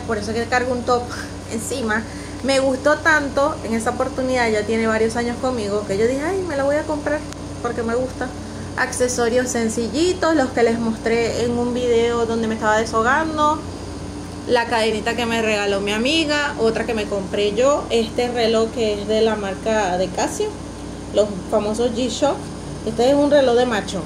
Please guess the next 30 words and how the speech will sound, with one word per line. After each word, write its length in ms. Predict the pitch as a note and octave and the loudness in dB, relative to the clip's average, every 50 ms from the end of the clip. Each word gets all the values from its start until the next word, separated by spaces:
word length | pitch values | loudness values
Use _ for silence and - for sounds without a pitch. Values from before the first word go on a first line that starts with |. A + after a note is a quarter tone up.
| F3 - - | -8 -6 -2
pero 200 | - A3+ A3 G#3+ | 0 2 2 2
a 20 | |
mí 140 | G#3+ G#3+ A3 | 2 2 2
me 100 | A3+ A3+ | 2 2
provocó 360 | A3+ A#3 C4 B3+ A#3 - A#3+ | 2 2 2 2 2 2 2
utilizarlo. 640 | A3+ A3+ B3+ B3+ A#3 A3 - - G3 F3+ F3+ F3+ F3+ F3+ - - - - - - | 2 2 2 2 2 2 2 0 0 0 0 0 -2 -2 -4 -8 -10 -12 -8 -6
Ignoren 420 | C4 B3+ B3+ C4+ C#4 D4 D#4+ E4 | -4 -2 -2 0 0 0 0 -2
el 80 | D#4+ D#4 | -4 -4
color 320 | C#4+ D4 C4 B3 A#3 A#3 | -2 -2 0 0 0 0
rojo, 300 | - A3 G#3+ F#3+ E3+ D#3 D#3 - - - - - | 0 0 -2 -2 -4 -6 -8 -10 -10 -10 -6 -4
la 100 | G#3 G#3 | -2 0
verdad 220 | G#3 G3 G3+ A3 A3 - | 0 0 0 -2 -2 0
que 160 | B3+ C4 B3+ B3+ - - - - - | 0 -2 -2 -4 -8 -12 -12 -8 -4
no 140 | A3 A3+ A#3+ | -2 -2 -2
estaba 240 | A#3+ - C4+ B3+ C4 | 0 0 0 0 2
para 200 | B3+ B3+ A#3+ A#3 | 2 0 0 0
nada 320 | A#3 A3+ A#3 A#3 A#3+ A#3+ A#3 | -2 -2 -2 -2 -2 -2 -2
para 180 | A#3+ A#3 G#3+ | 0 0 -2
usar 240 | G3 - - A3 A3 | -2 -2 -2 -4 -2
cosas 320 | - C4 A#3+ - B3 A#3 | -2 -4 -4 -4 -4 -2
rojas, 240 | - B3 A#3+ A#3 A3 G3 | -2 0 0 0 -2 -2
pero 140 | G#3 G#3 | -2 -2
yo 100 | G#3 G#3+ | 0 0
dije, 300 | A3+ A#3+ B3 B3+ A#3 G#3+ - - | 0 0 0 0 -2 -4 -2 -2
"Quiero 500 | A#3 A3+ A3+ A#3+ B3 C4 C4+ B3 A3 G#3+ - - - - - - | 0 0 2 2 2 4 4 4 2 0 -2 -6 -10 -10 -8 -4
sentirme 500 | - A3+ A3 - A3 G#3 A3 A3+ A#3 A#3 | -4 -4 -2 -2 -2 -2 0 -2 -2 -2
poderosa 540 | A3+ - B3 A#3 G3+ F#3+ G3+ G3 - - A#3+ | 0 0 2 2 2 2 0 -2 -4 -6 -8
con 180 | - F#3+ F#3+ | -6 -6 -6
un 80 | F#3+ F#3+ | -4 -2
reloj", 300 | G3 A3+ B3 C#4 D4+ D#4 | -2 0 0 0 0 -2